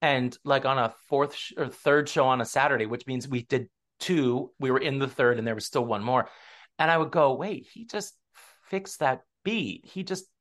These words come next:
kinda made that better." Then the next show I'd go, "Wait, he just changed,"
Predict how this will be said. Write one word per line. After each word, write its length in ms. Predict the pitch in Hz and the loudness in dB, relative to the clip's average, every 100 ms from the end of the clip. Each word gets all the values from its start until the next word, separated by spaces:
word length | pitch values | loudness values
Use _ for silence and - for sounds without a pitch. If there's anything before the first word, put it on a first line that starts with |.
| _ _ _ _ - | _ _ _ _ -8
kinda 280 | 190 208 135 | -4 -2 0
made 220 | 151 156 | 0 2
that 180 | 131 123 | 0 2
better." 480 | 160 190 101 92 _ - - - | 2 2 0 -2 _ -20 -18 -2
Then 200 | 160 147 | 0 2
the 100 | 139 | 2
next 280 | 143 160 - | 4 2 2
show 220 | 175 131 | 4 6
I'd 140 | 131 127 | 4 2
go, 100 | 127 | 0
"Wait, 240 | 220 208 | -2 -8
he 160 | - 185 | -12 -10
just 340 | 175 - - | -10 -10 -12
changed," 400 | - 165 156 | -6 -4 -6